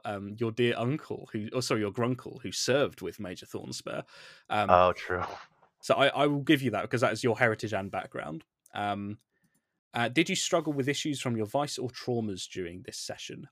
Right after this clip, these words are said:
Speaker 1: I don't think you ever attempted to gamble. I don't think you have any traumas that can be played off of here, so that's two X P.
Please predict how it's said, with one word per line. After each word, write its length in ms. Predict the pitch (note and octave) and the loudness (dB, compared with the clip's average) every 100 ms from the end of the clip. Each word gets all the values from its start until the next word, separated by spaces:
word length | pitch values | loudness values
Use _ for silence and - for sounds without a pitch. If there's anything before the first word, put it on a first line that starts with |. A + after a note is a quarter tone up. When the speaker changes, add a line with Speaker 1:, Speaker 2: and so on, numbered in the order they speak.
| - | -8
Speaker 1:
I 40 | |
don't 180 | B2 C#3 | -2 0
think 100 | E3+ C#3 | 0 -2
you 120 | C3+ | 0
ever 180 | A#2+ A#2+ | 0 -2
attempted 400 | - A#2+ B2+ B2 | -6 -6 -8 -12
to 60 | |
gamble. 500 | A#2 A#2 C3+ F#3+ A#3+ - | -4 -4 -2 -6 -8 -8
I 60 | A#2+ | -2
don't 260 | A#2 A2+ | -2 -2
think 220 | - - | -6 -8
you 100 | A2 | -6
have 140 | G#2+ G#2 | -6 -6
any 100 | G2+ | -6
traumas 380 | - G#2 G2 - | -6 -6 -6 -10
that 120 | - | -10
can 120 | G2 | -12
be 60 | G#2 | -10
played 280 | - F2+ - | -8 -8 -8
off 120 | - | -12
of 100 | - | -12
here, 140 | - | -12
so 160 | - - E2 | -10 -12 -12
that's 160 | - - | -12 -6
two 140 | D#3 | -4
X 100 | - | -4
P. 240 | A#3+ D#4 | -4 -6